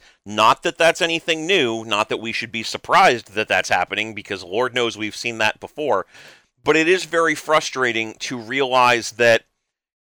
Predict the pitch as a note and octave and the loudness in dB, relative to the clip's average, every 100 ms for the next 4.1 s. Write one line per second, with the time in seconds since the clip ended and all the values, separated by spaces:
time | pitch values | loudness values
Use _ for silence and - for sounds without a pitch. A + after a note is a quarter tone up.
0 | _ - D3 B2 D3 G3 F#3 F3+ E3+ - | _ -4 -4 -4 -8 -2 -2 0 -4 -4
1 | G3+ G3 F3 C3+ C#3 B2+ - - - _ | -2 -2 -4 -6 -6 -6 -6 -10 -12 _
2 | _ _ B2+ C3+ - - E3+ E3+ C#3 A#2+ | _ _ -2 -2 -2 -4 -2 -2 -4 -6
3 | - - C3 - E3+ D3 D3+ D#3 D3+ D3 | -12 -14 -12 -2 -2 -2 -6 -2 0 -2